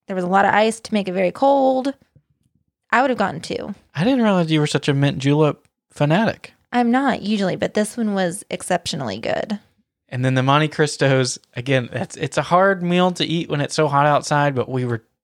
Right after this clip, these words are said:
Speaker 2: doing as Walt does that day, and it, it's an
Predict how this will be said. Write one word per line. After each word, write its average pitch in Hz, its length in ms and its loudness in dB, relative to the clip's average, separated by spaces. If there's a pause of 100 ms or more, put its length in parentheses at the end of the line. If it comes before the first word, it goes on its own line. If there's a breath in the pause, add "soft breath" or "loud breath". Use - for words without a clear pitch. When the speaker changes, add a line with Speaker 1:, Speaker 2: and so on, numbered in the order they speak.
(180)
Speaker 2:
doing 175 380 0
as 160 180 0
Walt 143 320 2
does 127 320 0
that 123 220 0
day, 120 440 -2 (640)
and 117 440 -2 (440)
it, 151 200 -2
it's 139 380 -6
an 135 220 0